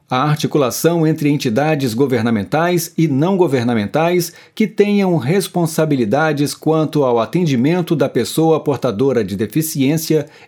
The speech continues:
em nível federal, estadual, do Distrito Federal e municipal. Inciso dois. O fomento à formação de recursos humanos para adequado e eficiente atendimento da pessoa portadora de deficiência.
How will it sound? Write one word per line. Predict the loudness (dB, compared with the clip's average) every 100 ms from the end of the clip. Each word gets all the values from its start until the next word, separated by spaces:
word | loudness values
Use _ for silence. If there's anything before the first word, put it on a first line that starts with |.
| -2
em | 0
nível | 2 0 0 -2
federal, | -2 0 0 0 0 0 -2 -4 _
estadual, | -8 -6 -2 0 2 0 2 0 -2 -12 -6
do | -2
Distrito | 0 -2 -2 -2 0 0
Federal | 0 0 2 2 0 0 -4 -2
e | 0
municipal. | 2 0 2 2 0 0 -4 -10 _ _ _ 0
Inciso | 0 0 0 2
dois. | 2 2 0 -6 -14 _ _ -4
O | -2
fomento | 0 0 2 0 2 2 2
à | 2 0 0
formação | 0 2 0 -2 -2 0 0
de | 0
recursos | 0 0 0 0 0 -2
humanos | 0 0 2 2 0 -2 -10 -18 -4
para | 0 2 0
adequado | 0 0 0 0 0 0 2 4 4
e | 2 0
eficiente | 0 -2 -2 0 2 2 0
atendimento | 0 2 0 2 2 0 0 0
da | 0
pessoa | -2 -4 0 2 2
portadora | 2 -2 -2 0 2 2 0
de | 0
deficiência. | -2 -2 -2 0 0 0 -2 -4